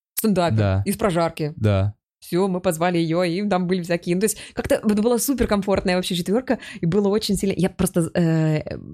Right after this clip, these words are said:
Speaker 1: вчера к нам пришёл оператор, который снимал что-то для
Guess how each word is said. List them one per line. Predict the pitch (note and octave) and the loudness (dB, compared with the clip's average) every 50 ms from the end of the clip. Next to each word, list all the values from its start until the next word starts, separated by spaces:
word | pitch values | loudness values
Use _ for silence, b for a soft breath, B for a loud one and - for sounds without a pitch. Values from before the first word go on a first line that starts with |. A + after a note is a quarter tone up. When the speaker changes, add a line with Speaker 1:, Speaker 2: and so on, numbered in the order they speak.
| - - - - - - - - _ _ _ _ _ _ _ _ _ _ _ _ _ _ _ _ _ _ _ _ - | -14 -14 -16 -16 -20 -20 -20 -20 _ _ _ _ _ _ _ _ _ _ _ _ _ _ _ _ _ _ _ _ -8
Speaker 1:
вчера | - - - F#3+ G#3 G#3 F#3 | -4 -2 0 2 2 2 2
к | - - | 2 2
нам | E3 D#3 | 0 0
пришёл | E3+ - - E3+ | 0 0 0 0
оператор, | D#3 - F3 F3+ F#3 - - | 2 2 0 2 0 0 -2
который | - A3+ - E3 D3+ | -2 -2 0 0 0
снимал | - - F3 E3+ D#3 | 2 2 2 2 0
что-то | - - E3+ - - | 0 -2 -2 -2 0
для | - D#3 D#3+ D#3+ D3+ | 0 0 2 2 0